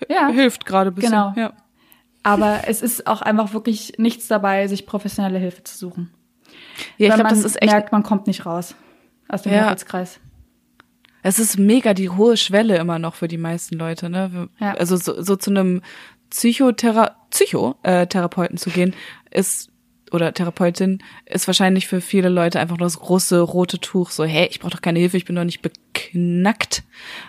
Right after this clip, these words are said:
Speaker 1: Ähm, aber, ja, ey, das, es geht halt einfach darum, so sprich über das, was in deinem Kopf gerade vorgeht. Und wenn du deine Menschen um dich herum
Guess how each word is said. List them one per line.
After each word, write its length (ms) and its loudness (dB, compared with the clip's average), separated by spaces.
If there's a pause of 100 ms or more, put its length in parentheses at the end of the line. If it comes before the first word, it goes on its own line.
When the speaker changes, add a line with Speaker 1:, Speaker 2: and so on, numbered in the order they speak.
(140)
Speaker 1:
Ähm, 460 2 (180)
aber, 540 2 (600)
ja, 360 0 (600)
ey, 240 4
das, 220 -6 (100)
es 140 -8
geht 160 0
halt 160 2
einfach 240 -2
darum, 340 0
so 160 -2
sprich 440 -2
über 240 -4
das, 240 -6 (500)
was 240 -4
in 100 -4
deinem 200 -2
Kopf 240 -8
gerade 200 -2
vorgeht. 480 -6 (260)
Und 120 -4
wenn 160 4
du 180 4 (300)
deine 280 2
Menschen 420 0
um 160 0
dich 140 -6
herum 500 0